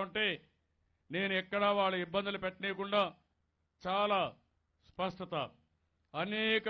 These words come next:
విషయాల్లో మీరు చూస్తే టెక్నికల్గా కానీ, లీగల్గా కానీ ఎక్కడా తప్పు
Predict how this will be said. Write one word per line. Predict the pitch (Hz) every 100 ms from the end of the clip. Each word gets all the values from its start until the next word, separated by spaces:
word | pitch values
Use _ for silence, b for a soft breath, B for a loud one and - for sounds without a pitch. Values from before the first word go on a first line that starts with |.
| 202
విషయాల్లో | 196 202 202 196 185
మీరు | 170 160
చూస్తే | 180 190 190 151 - _ _ _ _ _ -
టెక్నికల్గా | 196 196 214 208 202 196 185 185 185
కానీ, | 196 214 190 175
లీగల్గా | 196 202 196 180 180
కానీ | 196 214 185 175
ఎక్కడా | - 202 202 202 196 190
తప్పు | 185